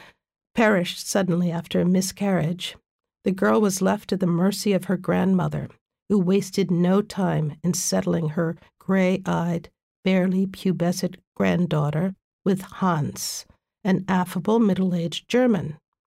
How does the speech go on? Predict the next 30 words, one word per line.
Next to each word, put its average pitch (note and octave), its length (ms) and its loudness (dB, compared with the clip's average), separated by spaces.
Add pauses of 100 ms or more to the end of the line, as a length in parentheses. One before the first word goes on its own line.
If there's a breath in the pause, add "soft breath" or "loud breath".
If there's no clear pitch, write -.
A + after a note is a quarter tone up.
who G3+ 80 2
sold F3+ 440 0
construction F3 680 -2
materials. E3 840 -4 (680)
Shay F#3+ 380 2
first A3+ 420 0
saw G3+ 220 0
Helena F#3 480 0
with F#3 320 -2
him F3+ 380 0 (200)
one G3 340 2
Saturday F#3+ 540 0
night F3+ 440 0 (220)
when F#3 100 2
the F3+ 60 2
girl F#3+ 360 0
must F3+ 240 0
have F3+ 100 -2
been F#3 140 2
about E3 300 -2
fifteen, F3 760 -2 (600)
standing F#3+ 500 2
forlornly F#3 1000 2 (340)
on F#3 120 2
the F#3 80 0
crowded G3 600 0
concrete F#3+ 600 -2
dance F#3 380 0
floor E3+ 340 -2 (220 loud breath)
of - 180 -4